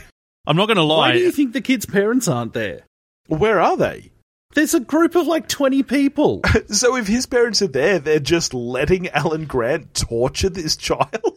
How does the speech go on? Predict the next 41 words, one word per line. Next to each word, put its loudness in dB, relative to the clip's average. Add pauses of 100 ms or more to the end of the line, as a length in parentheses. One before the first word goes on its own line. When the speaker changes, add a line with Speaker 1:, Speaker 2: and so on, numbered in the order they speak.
Speaker 3:
Well, 0
they -2
know 2
their -2
kid. -6
They 0
know 0
he's -4
a -6
dick. -2
<laughs> -10 (440)
Speaker 2:
Yeah, 0
he's 0
just -2
sat -2
there 0
and -2
been 0
a 0
whiny 0
little 2
bitch -2
about 0
how 2 (300)
birds 0
aren't -2
scary. 0
Mwah. 0
Speaker 3:
<laughs> -18
He 0
should 2
Speaker 2:
Parents 2
are 0
Speaker 3:
stop. 2
Speaker 2:
like, 0
Speaker 3:
We 0
Speaker 2:
"This -4
fucker -2
deserves 0
it, -2
man. 0